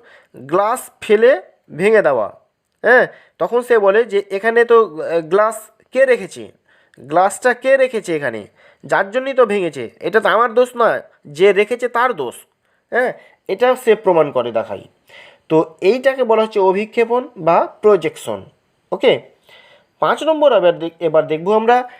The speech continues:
সাবলিমেশন, উদ্গমন। এটা হাইলি ইম্পর্টেন্ট একটা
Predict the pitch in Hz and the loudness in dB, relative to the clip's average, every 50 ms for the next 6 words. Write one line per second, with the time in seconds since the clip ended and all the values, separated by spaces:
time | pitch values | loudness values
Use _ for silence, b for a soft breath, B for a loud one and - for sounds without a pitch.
0 | B B B - - - 208 196 220 220 254 254 214 190 185 - 240 254 254 - | B B B -18 -10 -4 -2 -2 -2 0 -2 -2 -2 -2 -2 -2 -6 -8 -8 -14
1 | _ _ _ - 214 254 214 202 180 160 143 131 127 127 - - - 208 - - | _ _ _ -4 -2 -2 -2 0 -2 -2 0 -2 -8 -10 -8 -8 -8 -8 -6 -4
2 | - 226 285 311 302 294 269 262 233 220 - 214 202 185 190 190 180 170 165 151 | -2 0 0 0 0 0 0 -2 -2 -2 0 0 0 2 0 -2 -2 0 -2 -2
3 | - - 156 151 143 - b | 0 0 0 0 0 -2 b